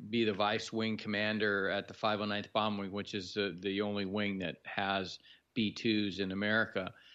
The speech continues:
Uh, and then from there was really, uh, exclusively focused on China for the rest of my career. And, and I spent a year at the Council on Foreign Relations in New York as a senior military fellow. I then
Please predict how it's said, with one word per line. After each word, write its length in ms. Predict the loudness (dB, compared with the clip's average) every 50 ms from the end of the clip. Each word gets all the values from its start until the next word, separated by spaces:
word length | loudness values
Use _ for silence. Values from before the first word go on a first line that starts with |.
| -20 -20 -20 -8 -2
Uh, 200 | 0 2 2 4
and 100 | 4 4
then 140 | 4 4 4
from 180 | 2 4 4 6
there 220 | 6 6 6 8 6
was 180 | 6 4 2
really, 600 | 2 2 4 4 6 6 6 4 4 2 0 -2 -2
uh, 360 | -2 0 2 2 0 -2 -4 -6 -10 _
exclusively 880 | -10 -10 -8 -10 -6 0 2 4 4 2 2 -2 -4 -2 0 0 0 0
focused 480 | 0 2 2 2 2 2 -2 -4 -2 0
on 160 | 0 0 -2
China 340 | 0 0 0 2 0 0 -2
for 140 | -2 -2
the 80 | -2 0
rest 280 | 0 0 0 0 -2 -4
of 60 | -2
my 140 | -2 -2 -2
career. 380 | -2 0 2 4 4 4 4
And, 220 | 2 0 -2 -6 -6
and 160 | -6 -4 -2
I 180 | -2 -2 -2
spent 520 | -4 -6 -4 0 0 2 2 0 -2 -4 -12 -16 -20 -20 -20 -20 -8 -2
a 60 | 0 2
year 320 | 4 4 6 6 6 6
at 120 | 6 4 2
the 100 | 0 -2
Council 420 | 0 0 2 2 2 2 0 0
on 100 | 0 0
Foreign 320 | 0 0 0 2 2 2 4
Relations 560 | 4 4 4 4 4 4 2 0 -2 -2 0
in 140 | 0 0 2
New 100 | 4 4
York 380 | 6 6 6 4 4 2 0
as 200 | 0 0 0 0
a 60 | -2
senior 340 | -6 -4 -2 0 0 2 2
military 580 | 2 2 2 2 2 2 2 2 4 4 4 4
fellow. 480 | 4 4 4 6 6 6 4 2 0 -6 -16 -20 -20 -12 -4 -2
I 80 | 2 4
then 240 | 4 4 4 2